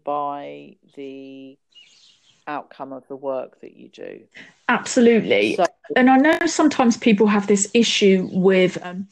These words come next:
Speaker 2: you know, I'm not sure if it's just me or, and whether I'm think-, you know, making this up or if I'm seeing all these things and it's kind of my imagination and all that kind of stuff. The way that I still have that now to this day and will always have it till I die.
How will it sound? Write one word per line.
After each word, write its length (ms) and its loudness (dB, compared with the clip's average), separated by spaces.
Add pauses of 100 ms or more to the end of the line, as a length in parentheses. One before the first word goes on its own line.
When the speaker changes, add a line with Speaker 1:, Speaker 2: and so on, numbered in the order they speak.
(260)
Speaker 2:
you 140 4
know, 200 4
I'm 140 4
not 160 2
sure 280 -2
if 180 0
it's 200 -8
just 440 -4
me 580 4 (460)
or, 280 6 (280)
and 240 2
whether 360 0
I'm 180 0
think-, 260 -2 (140)
you 140 4
know, 120 4
making 400 4
this 160 2
up 240 0
or 140 6
if 160 0
I'm 160 4
seeing 340 4
all 80 6
these 220 4
things 300 2
and 100 2
it's 80 -6
kind 180 0
of 80 0
my 140 2
imagination 680 -2
and 80 0
all 80 0
that 100 -4
kind 200 -2
of 60 -6
stuff. 440 -4 (460)
The 80 4
way 240 2
that 240 0 (160)
I 140 2
still 220 -2
have 220 -6
that 180 -2 (140)
now 340 4
to 260 -6
this 200 -2
day 200 -2
and 100 0
will 160 -2
always 240 2
have 160 -4
it 80 -8
till 160 2
I 100 2
die. 320 -2